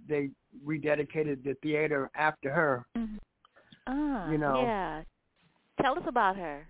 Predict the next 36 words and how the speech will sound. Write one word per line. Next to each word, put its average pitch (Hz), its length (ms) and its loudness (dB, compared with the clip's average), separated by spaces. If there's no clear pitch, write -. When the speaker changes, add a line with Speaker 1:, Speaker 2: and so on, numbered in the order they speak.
Speaker 2:
We, 196 180 -4
we 208 140 -4
don't 180 200 0
know 156 180 -6
her, 131 240 -12
some 151 120 -4
of 135 100 -6
us. 110 160 -8
Speaker 1:
Yeah, 185 280 4
well, 170 380 2
she 233 140 0
was, 226 240 2
she 240 180 0
was 208 100 0
very 208 300 4
big 185 440 0
in, 175 240 -2
in 170 240 -2
the, 165 240 -2
uh, 147 260 0
Bayview 165 400 2
Hunters 156 320 0
Point 156 320 0
community 151 580 -2
back 147 260 2
in 143 140 2
the 127 60 -4
seventies. 131 560 0
Speaker 2:
Mm-hmm. 135 460 0
Speaker 1:
Uh, - 40 -14
she 160 100 0
was, 151 200 -4
an, 147 280 0
uh, 147 160 0
I 151 80 -4
guess, 156 220 0